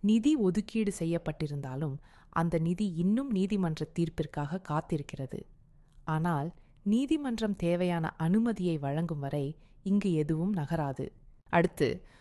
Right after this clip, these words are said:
சுமார் ஒரு கிலோமீட்டர் தொலைவில் உள்ள மாற்று தளமான பி தளத்தில் என்ன நடக்கிறது? இங்கு நிலைமை முற்றிலும் மாறுபட்டது. முதியோர் இல்லம்,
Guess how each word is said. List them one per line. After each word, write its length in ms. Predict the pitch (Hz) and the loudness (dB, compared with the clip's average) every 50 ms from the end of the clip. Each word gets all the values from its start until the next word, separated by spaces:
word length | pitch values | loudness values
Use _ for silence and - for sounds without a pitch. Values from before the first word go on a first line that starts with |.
| - - | -20 -18
சுமார் 420 | - - - 185 175 160 156 - - | -6 0 2 4 4 4 2 2 2
ஒரு 220 | 175 170 180 208 | 4 4 4 4
கிலோமீட்டர் 560 | 208 - 214 226 240 247 254 254 - 254 - | 4 4 4 4 4 4 2 0 0 -2 -2
தொலைவில் 360 | - 180 165 165 180 175 180 | 0 2 2 2 2 2 2
உள்ள 220 | 165 151 151 147 147 | 0 2 2 0 0
மாற்று 440 | 143 143 147 170 190 - - 226 - | 0 0 0 0 0 0 -2 -4 -2
தளமான 640 | - 151 147 147 139 139 139 143 147 160 196 208 - - - - - - | 0 0 0 0 0 -2 -4 -4 -2 -2 -4 -4 -6 -10 -20 -20 -12 -4
பி 240 | - - 262 285 285 - | 0 2 2 2 2 2
தளத்தில் 420 | - 175 165 185 196 - 262 240 | 2 2 4 2 2 0 0 0
என்ன 260 | 208 165 170 196 233 | 2 2 2 2 4
நடக்கிறது? 680 | 233 208 156 156 151 - 151 143 143 139 139 143 160 165 - - - - - - _ - - | 4 2 2 0 -2 -2 -4 -4 -4 -2 -4 -4 -4 -6 -10 -14 -20 -20 -20 -20 _ -6 -4
இங்கு 300 | 269 277 277 277 320 269 | -2 0 2 2 2 2
நிலைமை 400 | 262 262 277 311 320 339 339 302 | 2 2 2 2 2 0 0 2
முற்றிலும் 600 | 220 196 208 - - - 302 285 320 311 262 202 | 2 2 2 2 0 -2 -2 0 -2 -2 0 2
மாறுபட்டது. 680 | 175 185 214 240 - 165 - - 147 147 - 147 - - - - - - - - - - - - - - | 2 4 2 2 0 -2 -4 -4 -6 -6 -6 -6 -8 -8 -12 -20 -20 -20 -20 -20 -20 -20 -20 -14 -4 0
முதியோர் 400 | 196 196 196 233 247 254 240 196 | 2 2 4 4 4 4 6 4
இல்லம், 440 | 165 156 151 151 147 156 185 208 | 4 2 0 0 0 -2 -4 -6